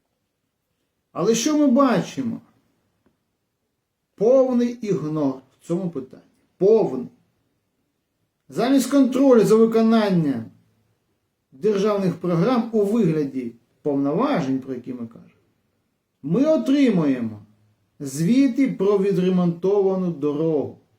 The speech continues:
Тобто, куди пішли кошти? Фото на фоні дитячого майданчика. Також, куди пішли кошти. Піар на кожній витраченій гривні. Тобто, вони кажуть про гроші тільки.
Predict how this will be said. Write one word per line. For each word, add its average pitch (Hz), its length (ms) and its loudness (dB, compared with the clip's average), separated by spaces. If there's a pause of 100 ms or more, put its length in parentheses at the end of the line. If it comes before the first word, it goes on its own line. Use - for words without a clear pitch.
(1200)
Тобто, 175 300 -8
куди 240 320 -2
пішли 196 340 -6
кошти? - 520 -16 (1160)
Фото 277 460 2
на 247 140 2
фоні 254 360 2
дитячого 220 600 0
майданчика. 185 800 -4 (360)
Також, 196 540 -2
куди 139 340 -8
пішли 139 400 -10
кошти. - 560 -8 (1200)
Піар 226 680 -2
на 208 160 -2
кожній 196 640 2
витраченій 160 840 -2
гривні. 127 500 -6
Тобто, 226 500 0 (480)
вони 165 640 -2
кажуть 226 600 -2
про 180 220 -4
гроші 147 440 -4
тільки. - 540 -20